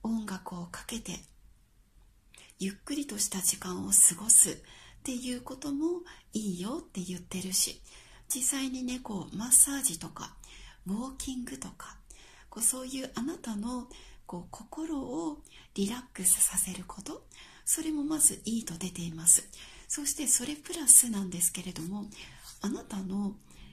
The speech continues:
いわゆる財政状況、うん、金銭的なものを、なんかね、もう一度見直すといいと出てます。これが例えば、ね、いろんな銀行に預けてますとか、例えばですね。なんかこう、そういうのを、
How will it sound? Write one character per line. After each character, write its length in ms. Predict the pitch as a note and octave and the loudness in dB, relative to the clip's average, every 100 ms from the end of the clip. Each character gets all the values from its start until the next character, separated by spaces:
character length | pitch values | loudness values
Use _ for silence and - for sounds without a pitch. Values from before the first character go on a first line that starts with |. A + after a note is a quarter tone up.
| - | -8
い 100 | A3 | -6
わ 120 | D#4 | -4
ゆ 60 | D4+ | -4
る 120 | C4+ | 2
財 300 | - E3+ D4 | 4 4 4
政 380 | D#4+ - C#4 A#3 | 6 6 4 0
状 200 | A3 G3 G3 | 0 0 -4
況、 160 | - - - - - - - - - | -8 -10 -14 -20 -20 -20 -20 -14 -8
う 20 | |
ん、 200 | G#3+ G3 - - - - - | -6 -6 -10 -20 -20 -16 -6
金 280 | - D4 | 0 0
銭 260 | D4 D4+ C#4 | 0 0 -2
的 240 | C#4 C#4 | -4 -4
な 100 | B3 A#3+ | -4 -2
も 160 | A#3 | -2
の 160 | A#3 G#3+ | -2 -4
を、 280 | F#3+ G#3+ - - - - - - - | -6 -6 -10 -16 -20 -20 -20 -18 -10
な 80 | C4+ | -6
ん 20 | |
か 100 | G3 | -6
ね、 120 | F3 | -4
も 200 | - C4 | 0 2
う 60 | E4 | 2
一 180 | D#4+ - | 2 0
度 100 | C4+ | -2
見 180 | F3+ F#3 | -2 0
直 220 | B3+ D#4 | 0 0
す 120 | - | 0
と 120 | C#4 | 0
い 180 | - C4+ | -2 -4
い 60 | - | -4
と 100 | D3+ | -6
出 120 | F3 | -8
て 120 | - | -8
ま 160 | C#3 B2+ | -2 4
す。 220 | - - - - - - - - - | 4 2 -10 -20 -20 -20 -20 -20 -8
こ 100 | C#4+ | -6
れ 80 | |
が 100 | C#4+ | -4
例 320 | D4 C4+ D4 C#4 | -6 -6 -4 -4
え 60 | |
ば、 240 | F#3+ E3 - - - - | -4 -6 -8 -20 -12 -4
ね、 100 | D4+ - | -2 -2
い 140 | G3 | -2
ろ 80 | C4+ | 0
ん 120 | D4 | 0
な 100 | C#4+ | 0
銀 280 | C4+ B3 A#3+ | -2 -4 -6
行 180 | A#3+ A#3 | -6 -4
に 120 | A3+ | -2
預 200 | F#3 - | 0 0
け 80 | - | 0
て 120 | G3 | -4
ま 140 | C3+ E3 | -4 0
す 140 | - | 0
と 80 | - | -2
か、 180 | - - - - G3 | -10 -16 -12 -8 -4
例 80 | E3+ | -4
え 20 | |
ば 120 | - | -4
で 120 | G#2+ - | -4 -2
す 180 | - | -2
ね。 100 | C#4 - - - - - - - - | -2 -6 -12 -20 -20 -20 -20 -20 -8
な 80 | F4+ | -6
ん 40 | |
か 100 | D#4+ | -6
こ 160 | - G3+ | -6 2
う、 40 | |
そ 240 | G3+ C#4+ D4 | 6 6 4
う 40 | |
い 100 | D4 | 0
う 120 | E4 | 0
の 100 | C4+ | 0
を、 300 | A#3+ B3+ C#4+ | -2 -4 -4